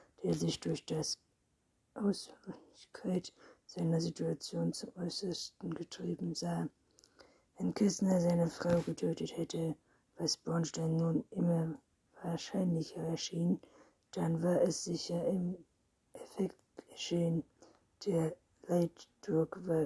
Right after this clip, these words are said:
über Jahre hinweg so stark geworden, dass er zur Tragödie hätte kommen müssen. "Können Sie mir sagen, was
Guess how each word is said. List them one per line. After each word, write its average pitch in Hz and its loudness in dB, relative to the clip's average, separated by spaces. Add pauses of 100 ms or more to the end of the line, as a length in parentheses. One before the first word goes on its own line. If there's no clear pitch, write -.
über 165 -6
Jahre 165 2
hinweg 160 2 (320)
so - -20
stark - 0
geworden, 160 0
dass 156 -2
er 165 -4
zur 156 -10 (640)
Tragödie 170 -4
hätte 160 -4 (320)
kommen 165 2
müssen. 160 0 (1200)
"Können 214 12
Sie 180 2
mir 180 4
sagen, 160 0
was 165 -6